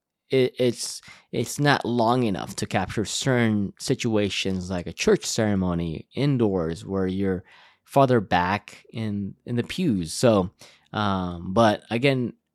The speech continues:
both are still great. Both systems are great. And, um, but again, if you had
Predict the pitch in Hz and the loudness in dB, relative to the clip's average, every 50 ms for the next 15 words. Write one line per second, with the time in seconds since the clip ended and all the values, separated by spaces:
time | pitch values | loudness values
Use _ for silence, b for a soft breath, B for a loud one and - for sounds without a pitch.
0 | _ - - 117 104 - 139 180 190 - 165 131 120 - - - 131 117 101 82 | _ -14 -12 -2 4 6 8 8 8 6 4 4 4 2 0 2 2 2 2 0
1 | 92 90 85 80 73 60 - - 85 101 127 143 - - 165 - - 165 151 135 | 0 0 0 0 -2 -6 -10 -8 -4 -4 -4 -4 -4 -6 -6 -4 -2 -2 -2 0
2 | 139 135 123 101 107 104 98 95 92 90 90 - _ - 98 95 95 92 92 92 | 0 0 0 0 0 0 0 0 0 -2 -4 -8 _ -6 -4 -2 0 0 0 0
3 | 92 92 90 90 b b b b b b b b b - 95 95 92 90 90 87 | -2 -2 -4 -6 b b b b b b b b b -4 -2 -2 -2 -2 -4 -4
4 | 85 85 - - - 113 110 107 101 98 110 110 104 98 95 92 - _ - - | -6 -8 -8 -4 0 0 2 2 2 0 0 0 2 2 0 -2 -6 _ -8 -6
5 | 101 95 - - 120 123 127 123 117 110 107 104 107 101 107 | -6 -6 -6 -6 -4 -2 -2 0 2 2 2 2 0 -2 -4